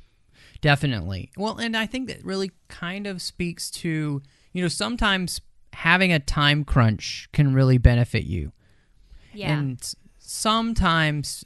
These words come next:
Speaker 1: though, having more time really, a-, as I think we were talking about earlier, you know, with Lord of the Rings, all that time that they had really benefited them with w-, how they approached filming the movie, with,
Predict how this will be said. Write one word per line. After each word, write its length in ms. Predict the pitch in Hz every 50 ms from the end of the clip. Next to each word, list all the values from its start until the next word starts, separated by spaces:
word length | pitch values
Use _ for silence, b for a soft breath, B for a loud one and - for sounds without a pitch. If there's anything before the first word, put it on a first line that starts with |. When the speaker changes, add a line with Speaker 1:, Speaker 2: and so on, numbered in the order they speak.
| _
Speaker 1:
though, 540 | 156 143 165 156 151 147 143 143 139 135 - -
having 440 | - - - 170 180 180 165 156 143
more 240 | 143 151 175 208 214
time 380 | - - 156 135 131 131 131 127
really, 380 | 123 127 127 127 127 127 123 - -
a-, 160 | 139 131 -
as 160 | - 147 131
I 40 | 143
think 180 | 143 160 151 151
we 100 | 151 156
were 60 | 147
talking 240 | 135 - 147 139 -
about 140 | 135 127 -
earlier, 420 | - - 175 202 202 190 160 139 127
you 180 | 135 135 135
know, 120 | 135 139 139
with 180 | 135 135 127 -
Lord 140 | 135 131 131
of 60 | 127
the 60 | 127
Rings, 340 | 117 135 165 185 180 151 - -
all 240 | - 139 143 170 185
that 180 | 190 - -
time 300 | - - 143 147 160 180
that 140 | 175 139 -
they 120 | - 120 117
had 440 | 117 120 113 113 113 113 113 113 b b b b b b b b b b _ -
really 260 | 143 147 156 151 147
benefited 600 | 143 131 139 127 135 151 143 - 139 123 120 113
them 200 | 117 113 113 113
with 280 | 113 113 113 - - -
w-, 260 | 139 131 127 123 131
how 380 | 117 - - 135 131 127 127 131
they 180 | 127 131 127
approached 540 | 123 123 - - 135 123 120 120 - - -
filming 300 | - - 117 113 110 107
the 60 | 104 101
movie, 520 | 107 123 143 147 143 139 139 131 131 123
with, 440 | 113 107 101 98 101 98 - -